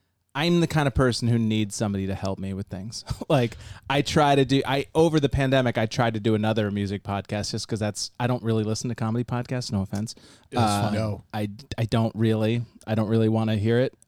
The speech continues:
Speaker 1: honestly,
Speaker 2: Uh-huh. I get
Speaker 1: for the
Speaker 2: it.
Speaker 1: most part.
Speaker 2: I only have
Speaker 1: Um,
Speaker 2: one that I listen to. I understand.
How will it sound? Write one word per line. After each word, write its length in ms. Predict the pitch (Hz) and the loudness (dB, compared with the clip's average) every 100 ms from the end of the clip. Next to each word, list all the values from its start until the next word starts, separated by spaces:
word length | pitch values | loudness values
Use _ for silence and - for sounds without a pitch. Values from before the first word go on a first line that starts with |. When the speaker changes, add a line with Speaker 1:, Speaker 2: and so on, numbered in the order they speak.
| - | -2
Speaker 1:
honestly, 460 | 127 131 143 139 | 2 4 4 4
Speaker 2:
Uh-huh. 200 | 139 - | 2 0
I 60 | 147 | 2
get 120 | 135 | 4
Speaker 1:
for 40 | 135 | 6
the 60 | |
Speaker 2:
it. 20 | |
Speaker 1:
most 200 | 143 143 | 6 4
part. 180 | - 156 | 4 4
Speaker 2:
I 60 | 156 | 6
only 160 | 180 170 | 6 6
have 120 | 120 | 6
Speaker 1:
Um, 100 | 120 | 4
Speaker 2:
one 140 | 127 | 4
that 100 | 120 | 2
I 60 | 117 | 0
listen 260 | 117 113 113 | 0 0 0
to. 60 | 120 | 0
I 100 | 131 | -2
understand. 500 | 135 - 107 95 | -4 -8 -8 -8